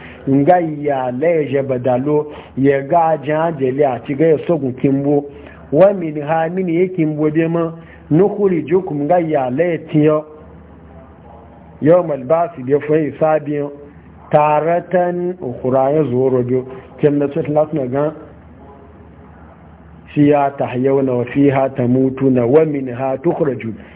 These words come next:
E cikin babu ya ji rayuwa biyo. Kin ga mai ya ke jajili a cada so ya gubiyo. Da mini kin babu ma ke da laifin ya fara kiyami.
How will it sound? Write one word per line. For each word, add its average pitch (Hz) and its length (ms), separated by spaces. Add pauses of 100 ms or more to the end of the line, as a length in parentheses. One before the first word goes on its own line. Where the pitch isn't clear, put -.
(340)
E 165 200
cikin 165 340
babu 160 320
ya 135 220
ji 123 180
rayuwa 143 480
biyo. 151 260 (500)
Kin 160 200
ga 190 180
mai 165 260
ya 143 180
ke 180 340
jajili 165 460
a 156 140
cada 131 400
so 196 60
ya 180 120
gubiyo. 151 540 (760)
Da 139 240
mini 175 260
kin 165 180
babu 165 220
ma 147 180
ke 165 160
da 139 120
laifin 151 320
ya 139 100
fara 143 300
kiyami. 117 520